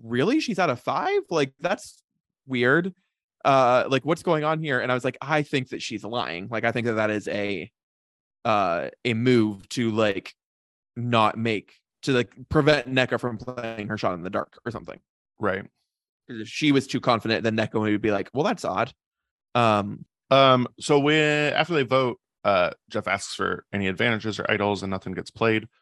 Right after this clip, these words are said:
Speaker 2: I should, last season, the past couple seasons I've done this, and I haven't started a list yet. What advantages do we know that are active in the game right now? So we know now that Noelle has steal a vote.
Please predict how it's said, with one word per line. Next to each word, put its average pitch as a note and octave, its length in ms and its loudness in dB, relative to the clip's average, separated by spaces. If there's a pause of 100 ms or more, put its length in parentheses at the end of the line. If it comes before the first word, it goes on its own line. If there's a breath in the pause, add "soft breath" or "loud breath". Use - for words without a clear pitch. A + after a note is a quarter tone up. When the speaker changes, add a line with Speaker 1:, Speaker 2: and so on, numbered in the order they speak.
(840)
Speaker 2:
I C#3+ 40 2
should, D4 440 0 (420)
last D#3+ 220 2
season, B2 500 -2 (260)
the A2+ 80 -4
past B2 200 -2
couple A2+ 120 -4
seasons F#2+ 280 -8
I've F2 100 -6
done F2+ 140 -4
this, F2+ 260 -6
and G2 80 -4
I G2 60 -2
haven't G#2 260 -4
started F#2+ 320 -6
a F#2 80 -4
list F#2 260 -6
yet. F#2 180 -6 (260 soft breath)
What G#3 360 4
advantages C3 520 0
do A2 100 -4
we G#2+ 140 0
know G2+ 160 2
that F2+ 100 0
are F2 100 0
active F2+ 280 -6
in E2 80 -10
the E2 80 -6
game D#2+ 180 -4
right - 160 -8
now? - 240 -10
So - 160 -6
we A2 100 2
know C3 280 4
now A2 320 2
that F2 180 -2
Noelle G2+ 460 0
has F#2+ 560 -4
steal F#2+ 320 -2
a F#2 40 -2
vote. - 300 -6